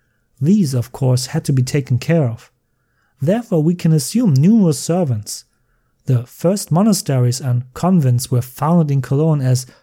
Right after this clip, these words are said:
early as the time of the Frankish Empire of the Merovingians. I would like to talk about this in, you guessed it, the next episode. Only so much is said.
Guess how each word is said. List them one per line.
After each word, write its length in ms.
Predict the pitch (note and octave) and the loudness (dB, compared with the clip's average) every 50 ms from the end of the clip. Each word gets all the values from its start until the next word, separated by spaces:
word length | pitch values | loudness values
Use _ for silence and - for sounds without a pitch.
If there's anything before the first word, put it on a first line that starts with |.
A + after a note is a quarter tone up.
| _ _ - | _ _ -2
early 320 | D#3+ E3+ E3+ E3 E3 E3+ | 0 2 2 2 2 0
as 220 | D3+ C#3+ C3 C3 | 0 -4 -4 -4
the 60 | - B2+ | -4 -6
time 280 | - - D3 D3 D3 | -4 -2 0 2 2
of 120 | C#3 B2+ - | 0 0 -2
the 100 | C3+ B2 | -4 -2
Frankish 400 | - - C#3 C3 B2+ B2+ - D#3+ | 0 0 0 0 0 -2 -2 0
Empire 320 | D3+ D3 B2+ - C#3 C#3 | -2 -2 0 0 0 0
of 140 | C3 B2+ C3 | 0 0 2
the 80 | C3+ | 2
Merovingians. 800 | B2+ B2+ B2+ A#2+ B2 B2+ D3+ E3+ F3 D3+ C3 A#2+ A#2 - - - - _ _ _ _ _ _ _ _ _ _ | 4 4 4 4 4 4 4 4 4 2 2 -2 -6 -8 -14 -18 -20 _ _ _ _ _ _ _ _ _ _
I 60 | A3 | -2
would 160 | A3+ A#3+ A#3 | 0 0 2
like 240 | G3 F#3+ F3+ F3 F3+ | 2 2 0 -2 -2
to 100 | - E3+ | -2 -4
talk 320 | - - E3 D3+ D3+ D3 | -2 0 -2 -2 0 0
about 320 | D3 C3 C3 A#2+ A#2 - - - | 0 0 0 0 0 -4 -8 -6
this 540 | - A#2+ A#2+ C#3 F3+ F3+ G3 - - - - - _ _ _ _ | -4 -2 2 2 2 2 2 -2 -6 -10 -14 -18 _ _ _ _
in, 360 | - D#3+ D#3 D#3 D#3+ F3 F3 - _ _ _ | 0 0 2 4 2 0 0 -6 _ _ _
you 120 | - B2+ A#2 | -4 -2 -2
guessed 340 | A#2 G#2+ G#2+ - - - | -2 -2 -4 -4 -2 0
it, 160 | C3+ B2+ B2+ - _ _ _ - | -2 -2 -2 -6 _ _ _ -2
the 100 | G#3+ G#3+ | 2 2
next 320 | F3 C#3 B2 - - - | 2 2 2 -2 -6 -8
episode. 500 | C#3 B2+ - C#3+ - - - - - - _ _ _ _ _ _ _ _ _ _ _ _ _ _ _ _ _ - | -10 -12 -12 -14 -16 -16 -16 -18 -20 -20 _ _ _ _ _ _ _ _ _ _ _ _ _ _ _ _ _ -2
Only 260 | F#3+ A#3 B3 B3 A#3 | 0 2 4 4 4
so 240 | A3+ - - E3+ D#3+ | 2 2 2 2 4
much 320 | D3+ D3+ D3+ - - - | 4 2 2 0 -4 -4
is 160 | D3+ C#3 C3 | -2 -2 -2
said. 380 | - - D3+ C3+ A2+ A#2 - | 0 -2 -2 -2 -2 -4 -8